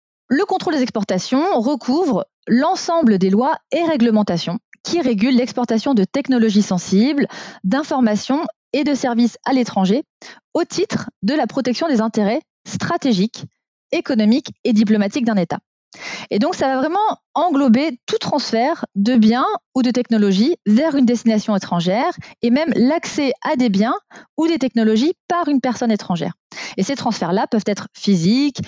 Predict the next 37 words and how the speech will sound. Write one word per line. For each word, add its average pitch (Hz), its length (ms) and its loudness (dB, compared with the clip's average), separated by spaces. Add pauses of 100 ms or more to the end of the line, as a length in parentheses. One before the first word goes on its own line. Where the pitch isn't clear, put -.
(340)
électroniques, 214 1000 2
visuels, 202 840 2 (260)
oraux 214 640 2
ou 220 80 4
même 240 320 4 (160)
via 240 400 4
la 202 80 0
fourniture 214 380 0
d'une 233 120 2
prestation 196 380 -2
de 269 80 -2
service. 190 360 -6 (1000)
Alors, 214 100 0
il 254 40 0
y - 20 0
a 254 40 0
des 302 100 0
termes 427 280 0
clés, 247 240 0
hein, 196 120 0
dans 185 80 0
le 190 40 2
cadre 220 200 0
du 202 80 2
contrôle 226 280 0
des 190 80 4
exportations. 208 600 0 (180)
On 233 100 2
a 233 60 2
les 226 140 4
termes 311 340 -2
militaires 277 680 2 (140)
et 240 60 0
double 262 220 2
usage. 180 340 0 (540)
Alors, 202 160 0
militaire, 330 500 0